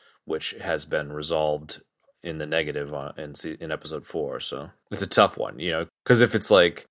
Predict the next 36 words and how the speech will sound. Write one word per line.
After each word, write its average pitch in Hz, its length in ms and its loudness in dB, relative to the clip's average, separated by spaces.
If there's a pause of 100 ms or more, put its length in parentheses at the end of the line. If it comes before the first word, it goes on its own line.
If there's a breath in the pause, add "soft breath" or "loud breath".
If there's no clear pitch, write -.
(140)
as 104 220 8
the 95 80 0
creator 101 400 6
of 85 60 2
the 82 60 -2
show, 117 300 10
if 82 100 0
you 87 160 0
write 92 380 6
that 87 120 6
he 92 120 -2
doesn't 90 320 4
find 90 300 2
her 82 100 2
for 90 120 -4
the 85 80 2
whole 82 180 2
season, 87 360 0
he's 85 160 -4
just 92 160 0
gonna 90 140 2
spend 95 180 0
the 85 60 -2
whole 85 100 0
season 78 300 -4
looking 87 220 -2
for 73 160 -8
her. 73 60 -6
He's 76 140 -10
not 85 120 -6
gonna 160 160 -8
give 160 120 -6
a 151 60 -10
fuck - 260 -4
about 165 160 -2
anything 78 380 -8